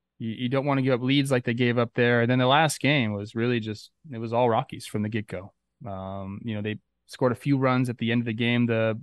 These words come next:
Brewers did, to make the score look a little bit closer than it was, but, um, they just kinda did the damn thing. Uh, Lauer get, goes two and two-thirds, seven earned runs. Homers, man. A lot of homers to be hit in Colorado.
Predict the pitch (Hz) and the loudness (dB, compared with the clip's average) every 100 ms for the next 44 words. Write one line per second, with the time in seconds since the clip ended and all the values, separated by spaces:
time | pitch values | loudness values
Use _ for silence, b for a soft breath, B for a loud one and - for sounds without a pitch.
0 | - 120 120 113 120 117 107 110 110 107 | -4 0 0 0 -2 -2 -4 -4 -6 -8
1 | - 113 113 113 110 104 - 117 - 113 | -4 -4 -4 -6 -6 -6 -2 -2 0 -2
2 | 104 104 107 123 120 - 98 - _ _ | -2 0 2 2 0 -4 -6 -8 _ _
3 | _ _ _ - 101 98 98 98 104 104 | _ _ _ -12 -8 -6 -6 -4 -4 -6
4 | 104 113 117 123 113 104 107 131 104 90 | -6 -6 -4 -2 -2 -2 -4 -4 -6 -12
5 | - - 95 - - 101 98 104 117 120 | -12 -14 -14 -20 -16 -12 -6 -2 2 2
6 | 117 117 127 110 - 131 123 - 117 117 | 2 0 0 -4 -2 0 0 0 -2 2
7 | 117 113 117 110 107 107 110 117 117 110 | 2 0 0 0 0 -2 0 2 2 -2
8 | 110 - - _ _ _ _ _ _ _ | -4 -12 -18 _ _ _ _ _ _ _
9 | _ _ _ _ _ _ - 156 170 131 | _ _ _ _ _ _ 2 4 6 4
10 | 131 127 131 131 139 151 160 165 139 139 | 2 2 2 2 2 4 4 2 0 0
11 | 131 120 120 113 104 98 92 | 0 -2 -2 -4 -2 -4 -8